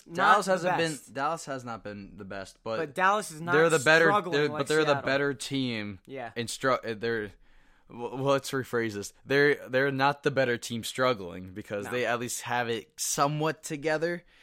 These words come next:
Speaker 1: They,
Speaker 2: Although
Speaker 1: they, they don't
Speaker 2: Dak's
Speaker 1: look
Speaker 2: not,
Speaker 1: sloppy.
Speaker 2: you know, uh, passing the ball around and all that just
Speaker 1: Well,
Speaker 2: yet.
Speaker 1: not yet, but they still have Zeke. They still have a better team,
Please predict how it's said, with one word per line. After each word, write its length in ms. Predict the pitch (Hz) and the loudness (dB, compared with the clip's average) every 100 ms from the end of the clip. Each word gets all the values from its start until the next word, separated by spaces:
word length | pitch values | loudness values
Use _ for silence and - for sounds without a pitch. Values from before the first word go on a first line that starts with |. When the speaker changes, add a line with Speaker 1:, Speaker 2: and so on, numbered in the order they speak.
| - | -16
Speaker 1:
They, 180 | 127 151 | -12 0
Speaker 2:
Although 280 | 151 151 151 | 2 4 2
Speaker 1:
they, 60 | |
they 80 | 131 | 4
don't 120 | 139 175 | 6 4
Speaker 2:
Dak's 100 | 180 | 2
Speaker 1:
look 80 | 165 | 2
Speaker 2:
not, 120 | 147 | 2
Speaker 1:
sloppy. 200 | 139 135 | 2 0
Speaker 2:
you 60 | |
know, 160 | 135 131 - - - | 0 -2 -6 -20 -10
uh, 220 | 123 110 - - | -6 -6 -8 -6
passing 360 | 117 113 - | -4 -4 -6
the 60 | 113 | -8
ball 440 | 98 104 104 101 104 | -6 -4 -4 -4 -6
around 320 | 104 104 104 | -6 -8 -10
and 80 | 101 | -10
all 140 | 101 | -10
that 160 | 101 - - _ _ 117 | -10 -12 -20 _ _ -12
just 340 | 117 110 - | -6 -6 -6
Speaker 1:
Well, 120 | 113 110 | -6 -6
Speaker 2:
yet. 140 | - - | -8 -16
Speaker 1:
not 200 | 190 175 | -14 -12
yet, 280 | 127 110 - | -10 -12 -14
but 120 | 170 202 | -16 -12
they 100 | 196 | -10
still 180 | - | -8
have 200 | 190 160 | -8 -8
Zeke. 280 | 139 156 151 _ - | -12 -12 -14 _ -18
They 140 | 175 | -16
still 220 | - 185 | -12 -8
have 180 | 175 170 | -6 -6
a 60 | 156 | -8
better 460 | 131 147 151 151 143 | -8 -6 -6 -8 -10
team, 520 | - 147 139 139 | -14 -14 -12 -12